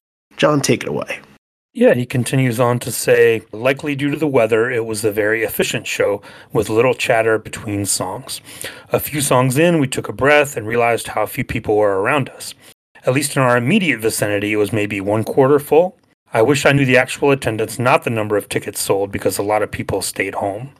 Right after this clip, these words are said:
Speaker 2: The main set went by in a flash. Nice crowd service from Ed in changing lyrics in Not For You and Help Help. At most shows, the energy of the crowd gives you the impression that the place could explode. This night was different.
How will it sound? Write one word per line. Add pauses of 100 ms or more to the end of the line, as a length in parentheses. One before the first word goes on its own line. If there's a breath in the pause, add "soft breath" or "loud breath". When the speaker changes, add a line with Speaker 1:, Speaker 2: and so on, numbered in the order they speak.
(640 loud breath)
Speaker 2:
The
main
set
went
by
in
a
flash. (520 loud breath)
Nice
crowd
service
from
Ed
in
changing
lyrics
in
Not
For
You (160 loud breath)
and
Help
Help. (600)
At
most
shows,
the
energy
of
the
crowd
gives
you
the
impression
that
the
place
could
explode.
This
night
was
different.